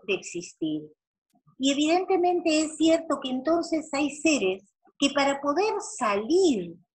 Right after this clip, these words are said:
digamos, de ese padecimiento, lo que hace es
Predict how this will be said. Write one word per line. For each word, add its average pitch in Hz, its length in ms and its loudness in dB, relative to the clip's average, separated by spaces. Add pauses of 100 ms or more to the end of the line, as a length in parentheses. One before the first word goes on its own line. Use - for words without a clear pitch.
digamos, 208 600 -6
de 233 400 0
ese - 320 -4
padecimiento, 185 1040 -4 (260)
lo 277 220 2
que 330 200 2
hace 349 440 0
es - 240 -6